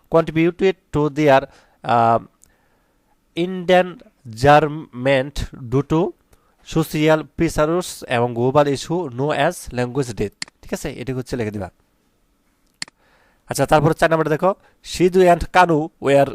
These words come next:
leaders of uprisings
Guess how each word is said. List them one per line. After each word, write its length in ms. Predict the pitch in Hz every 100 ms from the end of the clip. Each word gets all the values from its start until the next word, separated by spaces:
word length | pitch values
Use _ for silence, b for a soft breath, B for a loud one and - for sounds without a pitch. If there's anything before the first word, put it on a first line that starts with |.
| - _ 110 120
leaders 380 | 139 135 127 - - 113
of 120 | 113 - - _ _ _ _ _ _ _ _ b b b b -
uprisings 600 | 151 139 147 156 175 170